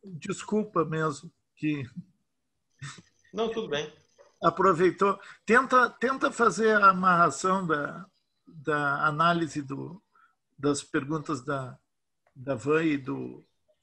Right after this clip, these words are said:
Speaker 1: do Mariano.
Speaker 2: Perfeito. É, com relação a uma síntese, com relação a isso,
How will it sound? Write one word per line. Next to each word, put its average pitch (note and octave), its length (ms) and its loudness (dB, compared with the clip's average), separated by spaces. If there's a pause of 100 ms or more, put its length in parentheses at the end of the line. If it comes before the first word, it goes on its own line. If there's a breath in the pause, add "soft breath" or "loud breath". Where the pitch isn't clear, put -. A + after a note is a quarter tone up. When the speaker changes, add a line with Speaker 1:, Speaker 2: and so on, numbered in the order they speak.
(100)
Speaker 1:
do C#3+ 80 -2
Mariano. C#3+ 480 2 (1500)
Speaker 2:
Perfeito. A2 520 -6 (540 soft breath)
É, A2+ 640 -4 (260)
com F#3+ 120 -12
relação G3 340 -2
a D3 200 -6
uma A#2+ 200 -10
síntese, G#2 760 -16 (800)
com A2+ 100 -18
relação G2 520 -16
a G2 80 -12
isso, - 360 -12